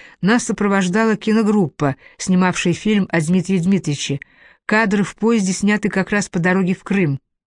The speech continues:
Но потом режиссер решил, что хорошо бы нас посадить за шахматы. Нам поставили шахматную доску, расставили фигуры, как будто мы едем и играем в шахматы. Я в шахматы в жизни не играла, вот так и снимали.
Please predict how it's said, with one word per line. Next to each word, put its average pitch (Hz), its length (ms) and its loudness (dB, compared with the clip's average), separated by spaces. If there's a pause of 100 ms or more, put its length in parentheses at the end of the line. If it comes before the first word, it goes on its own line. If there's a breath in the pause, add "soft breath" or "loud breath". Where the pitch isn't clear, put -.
(360)
Но 175 80 -2
потом 208 320 2
режиссер 202 520 0 (340 loud breath)
решил, 196 340 0
что 208 160 -2
хорошо 196 340 0
бы 190 140 0
нас 190 180 -2
посадить 185 460 -2
за 220 100 0
шахматы. 143 640 -4 (460 loud breath)
Нам 180 220 0
поставили 165 380 -2
шахматную 147 640 -4
доску, 233 520 -2 (260 soft breath)
расставили 156 540 0
фигуры, 196 560 0
как 147 200 -2
будто 180 260 -2
мы 156 120 0
едем 208 400 0
и 160 180 -2
играем 170 320 0
в - 40 -4
шахматы. 135 600 -4 (480 soft breath)
Я 190 240 2
в - 60 -6
шахматы 233 520 -2
в 196 60 2
жизни 170 400 0
не 143 180 0
играла, 127 360 -2
вот 202 200 -4
так 185 200 -2
и 156 40 -2
снимали. 131 560 -4